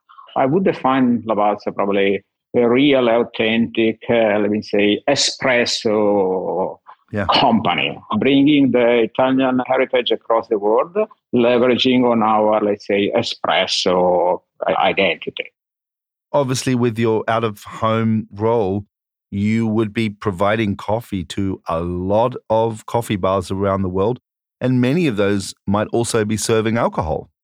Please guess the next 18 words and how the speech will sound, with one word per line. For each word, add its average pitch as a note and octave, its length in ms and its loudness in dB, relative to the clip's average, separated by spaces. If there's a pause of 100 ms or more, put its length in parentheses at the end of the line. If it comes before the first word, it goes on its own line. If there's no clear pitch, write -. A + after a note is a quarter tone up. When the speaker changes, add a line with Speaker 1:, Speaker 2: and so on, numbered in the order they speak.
(400)
Speaker 1:
Yes, A#3 580 2
uh, A#2+ 400 4
especially C#3+ 800 2
when A#2+ 200 0
it G#2+ 140 -6
comes D3+ 240 -4
to - 80 0
espresso, B2 680 0
I A#2 40 0
mean, G2+ 160 -4
there G#2+ 120 -2
is A2+ 120 -6
a A2+ 40 0
natural A#2+ 540 0
correlation A#2+ 600 0
between C#3 280 -2
the D#3+ 80 0
two. E3 320 0